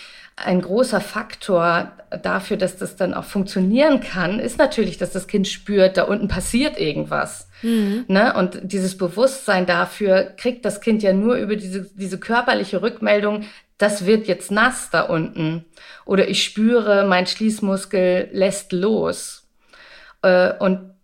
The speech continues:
Speaker 1: das ist natürlich die Voraussetzung dafür, dass Kinder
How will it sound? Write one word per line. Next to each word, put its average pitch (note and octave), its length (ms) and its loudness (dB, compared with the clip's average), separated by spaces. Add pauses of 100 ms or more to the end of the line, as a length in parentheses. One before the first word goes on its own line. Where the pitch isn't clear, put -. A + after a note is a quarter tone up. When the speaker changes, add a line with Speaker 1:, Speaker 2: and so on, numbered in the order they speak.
Speaker 1:
das G#3 240 2
ist - 160 -12 (140)
natürlich F#3 680 -2 (160)
die F#3+ 220 -4
Voraussetzung F#3 800 2
dafür, F3 400 -2
dass F3 220 -2
Kinder F3 500 -2